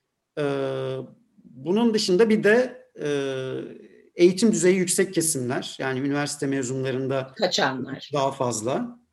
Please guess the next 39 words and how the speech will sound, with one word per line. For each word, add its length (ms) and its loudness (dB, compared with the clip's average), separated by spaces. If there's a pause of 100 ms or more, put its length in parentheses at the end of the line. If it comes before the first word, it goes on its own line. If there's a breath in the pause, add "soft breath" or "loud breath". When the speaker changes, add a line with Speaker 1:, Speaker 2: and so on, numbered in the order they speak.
(460)
Speaker 1:
Yani 220 2
or-, 380 6
orada 340 4
şöyle 320 4
bir 60 2
yanılgı 400 8
vardı 280 4
geçmişte. 640 -4
ak 280 -4
Parti, 720 -2
yani 320 -4
üniversite 360 2
mezunları 380 2
ak 160 -2
Parti 300 -2
desteklemez 720 -4
diye. 120 -2
Bu 100 -2
doğru 320 6
değildi. 280 4
İki 220 -6
bin 40 4
on 100 6
sekiz 300 -6
seçimlerinde 560 -2
de 40 0
hala 440 0
üniversite 420 0
mezunları 540 -2
arasında 560 0
da 300 -4 (280 loud breath)
ak 220 -2
Parti 280 0
birinci 340 6
partiydi. 420 -6
Ama 220 2
bugün 280 6
böyle 300 6
değil. 300 -2